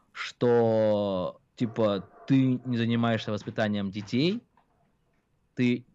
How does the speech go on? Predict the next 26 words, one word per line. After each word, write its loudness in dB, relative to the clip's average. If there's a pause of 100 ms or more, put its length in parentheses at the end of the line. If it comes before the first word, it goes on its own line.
(120)
э, -8
ничего 0
не 0
хочешь -4
делать, 0 (360)
ты -4
просто -2
зачем-то -4
работаешь -4
и -8
приносишь -8
нам -2
деньги. -6 (560)
Я 2
вот 2
смотрел -2
на 0
это -2
и -2
думал: -2
«Твою 0
мать, 0
у -10
тебя -2
есть -2
всё. -4